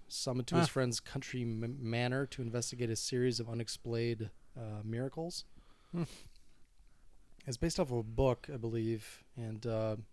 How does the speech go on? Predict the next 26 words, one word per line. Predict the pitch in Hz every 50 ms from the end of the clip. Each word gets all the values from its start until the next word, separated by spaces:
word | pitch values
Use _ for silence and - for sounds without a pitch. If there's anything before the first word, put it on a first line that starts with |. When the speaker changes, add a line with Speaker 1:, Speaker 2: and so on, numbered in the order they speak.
| - -
Speaker 1:
so | - - - 123
yeah, | 120 120
that | 110 117 117 120
was | 123 110 107 - - - - - - - - - - - - - - - -
pretty | 131 123 113
cool | - 117
to | 107 107
see. | - - 123 113 110 104 104 - - - - -
You | 135
know, | 127 120
meet | 113 117 113 - -
the, | 139 113 110 110 107 - - - - - - - - - - -
it | - 135
was | 131 127 117
John | 131 170 180 151
Jenks, | 127 143 143 143 147 131 - -
and | 139 123 120 123
then | 127 123
I | 120
forget | 117 - - 131 131 139 131 120
who | 151 156 143 123
else | 113 120 123 -
was | - 120 107
there | 107 110 107 104
with | 104 113 113 -
him. | - 107 107 101 98 101